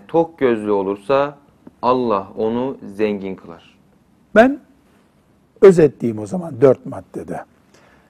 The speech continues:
Speaker 2: Demek ki Efendimiz sallallahu aleyhi ve sellem eller arasında tercih yapıyor, üst el tercihi yapıyor. Üst el. Çünkü verirken insan böyle veriyor, alan el hep altta duruyor.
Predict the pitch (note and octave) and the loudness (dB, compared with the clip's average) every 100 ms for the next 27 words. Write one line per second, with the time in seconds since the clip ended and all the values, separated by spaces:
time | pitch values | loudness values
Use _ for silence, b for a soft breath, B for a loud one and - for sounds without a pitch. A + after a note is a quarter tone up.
0 | _ - F#3 B3 A3 F#3 G3+ G3+ G3 E3+ | _ 0 4 4 6 4 4 2 2 0
1 | - E3+ D3+ C#3+ D3+ E3 D#3 C#3 C#3+ C3+ | 0 0 2 4 4 4 4 2 2 0
2 | - C#3+ D3 D3 - D#3 C#3 D3 D#3 D3 | 0 2 4 2 2 2 4 4 4 6
3 | C#3 C3+ - C3 C#3+ D3+ - B2+ A#2+ B2+ | 4 2 -2 -4 0 0 2 0 0 -4
4 | A2 G2+ - - E2+ - _ _ _ - | -4 -6 -8 -16 -16 -20 _ _ _ 4
5 | G#3+ - - - - D#3+ C3+ A2+ - A#2 | 4 4 -4 -6 2 4 4 0 0 2
6 | A2+ G#2+ A2 G#2 F#2 - F2 F2 - _ | 2 0 -4 -4 -6 -10 -16 -18 -20 _
7 | _ _ _ _ _ _ - F#3+ - - | _ _ _ _ _ _ -2 -2 -2 -12
8 | - - - _ b b b b _ - | -12 -12 -18 _ b b b b _ -4
9 | D3 D3+ A#2+ B2+ E3 G3 D#3+ E3 D3 C#3 | -2 -2 4 4 6 2 2 0 2 0
10 | D3+ C#3 B2+ C#3+ E3+ F#3 F#3 G3 A3 - | 0 0 4 4 4 0 0 0 0 2
11 | D3 D#3 F#3 F3 F3+ F#3+ - C#3+ B2+ - | 4 6 6 4 4 4 2 0 0 0
12 | B2 F#2 - G#2 | -4 -4 -16 -18